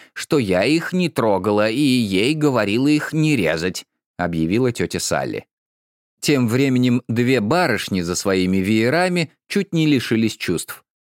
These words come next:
«Но как могло получиться, что джентльмен», начала мисс Макманус. «Ничего об этом не знаю, кузина»,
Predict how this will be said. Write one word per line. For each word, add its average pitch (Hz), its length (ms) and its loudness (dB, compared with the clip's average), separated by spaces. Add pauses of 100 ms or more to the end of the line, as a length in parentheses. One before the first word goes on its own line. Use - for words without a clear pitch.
(400)
«Но 160 400 0
как 156 380 -2
могло 98 460 0
получиться, 101 760 -2
что 104 280 -2
джентльмен», 92 880 -2 (280)
начала 135 400 0
мисс 127 240 0
Макманус. 120 640 -2 (400)
«Ничего 170 520 2
об 208 180 0
этом 170 300 0
не 143 80 2
знаю, 104 380 0
кузина», 90 560 -2